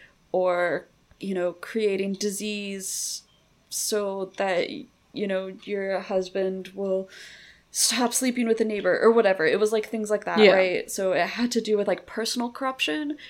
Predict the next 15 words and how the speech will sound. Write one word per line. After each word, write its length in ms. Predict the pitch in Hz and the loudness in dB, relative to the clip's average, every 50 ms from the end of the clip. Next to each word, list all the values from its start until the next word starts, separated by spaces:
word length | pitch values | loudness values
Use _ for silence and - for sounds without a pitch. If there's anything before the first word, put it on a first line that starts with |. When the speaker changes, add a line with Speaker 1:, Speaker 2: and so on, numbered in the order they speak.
| - - | -10 -6
Speaker 1:
and 180 | - 214 190 - | -6 -6 -6 -8
personal 520 | - - 254 226 233 - 247 247 247 247 | -6 -4 -4 -2 -2 -4 -4 -4 -4 -6
pride, 600 | 247 - 269 262 247 247 247 247 247 254 247 247 - - - - - - - - - _ _ _ | -6 -4 -2 -2 0 0 -2 -2 -2 -4 -6 -6 -10 -18 -20 -20 -20 -20 -20 -20 -20 _ _ _
um, 500 | 220 208 196 196 190 180 - - - - - - | -4 -2 -2 -2 -2 -2 -4 -6 -10 -12 -12 -8
and 280 | - 196 196 196 - - | -8 -8 -6 -8 -10 -12
personal 540 | - - 220 220 214 - - 233 226 233 226 | -10 -4 -2 -2 -2 0 -2 -2 -2 -2 0
resistance. 840 | 233 233 226 247 254 247 - - 277 269 269 269 285 - - - - - - - - - - - _ _ - - _ _ _ _ _ - - _ _ | 0 0 0 -2 -2 -2 0 0 0 0 -2 -4 -4 -6 -8 -8 -10 -14 -20 -20 -20 -20 -20 -20 _ _ -20 -20 _ _ _ _ _ -20 -20 _ _
In, 640 | - 247 262 269 277 277 269 269 269 269 269 247 - - | -2 0 0 0 0 0 0 0 0 0 0 -2 -4 -2
in 200 | - 233 226 226 | -2 0 0 2
New 140 | 233 262 277 | 2 2 2
Spain, 480 | 269 - - - 277 269 262 262 247 | 0 0 0 2 2 2 2 0 0
because 1000 | 240 247 240 240 - - - - 233 233 240 247 247 247 254 254 247 247 - - - - - - - - _ _ _ _ | 0 -2 -4 -6 -10 -12 -8 -2 2 2 4 6 6 6 6 6 4 0 -6 -10 -14 -18 -20 -20 -20 -20 _ _ _ _
the 120 | - 220 | 2 2
Spanish 680 | 220 220 - - - 226 220 220 214 208 208 - - - | 2 2 -2 -2 -2 0 0 0 0 -2 -2 -4 -6 -2
were 200 | 220 214 202 - | 0 0 0 2